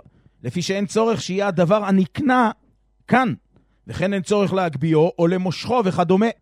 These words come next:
אז אם כן, שאלת הגמרא, לשם מה הורה לו שמואל לעשות זאת, אם כדי לקנות את הקן בקניין הגבהה, שיקנה את זה בקניין חליפין, קניין סודר. היא ביום טוב, ואם משום שהיה זה לפני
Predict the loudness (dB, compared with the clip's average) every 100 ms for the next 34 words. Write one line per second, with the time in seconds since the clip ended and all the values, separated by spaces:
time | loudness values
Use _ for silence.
0 | _ _ -10 -6 -4 -2 -2 -2 -2 -2
1 | -2 -2 -2 -2 -2 0 0 0 0 0
2 | 0 0 -2 -2 -2 -2 -4 0 2 2
3 | 0 _ _ -10 -6 -2 -2 -2 -2 -4
4 | -4 -4 -2 -2 0 0 0 -2 -4 -4
5 | -2 0 0 -4 _ _ _ _ -8 -4
6 | -2 -2 -2 0 -2 -2 0 0 0 -2
7 | -2 -2 -4 -6 _ _ -8 -4 -4 -4
8 | -4 0 0 0 -6 _ _ _ _ _
9 | -6 -2 0 2 2 2 2 0 -4 -6
10 | -4 -4 -4 -4 -2 -2 -2 -4 -4 -6
11 | -4 -2 -2